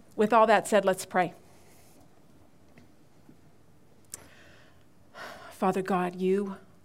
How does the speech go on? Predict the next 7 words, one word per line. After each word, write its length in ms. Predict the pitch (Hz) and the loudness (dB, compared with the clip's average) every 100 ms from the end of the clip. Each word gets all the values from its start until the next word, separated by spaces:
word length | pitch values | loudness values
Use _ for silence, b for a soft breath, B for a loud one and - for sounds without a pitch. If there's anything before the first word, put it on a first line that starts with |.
| - _ _ - | -20 _ _ -2
are 380 | 180 170 165 - - | 2 2 0 -6 -10
our 240 | - 185 170 | -6 -4 -4
delight, 800 | 175 185 160 165 170 233 - - - - - - - - - - - - - | -8 -12 -10 -10 -10 -12 -16 -20 -20 -20 -20 -20 -20 -20 -20 -20 -20 -20 -16
and 140 | - 185 | -8 -6
we 100 | 170 | -6
praise 500 | - - 208 208 208 | -8 -4 -2 -2 -4
you, 320 | 190 180 185 | -4 -4 -6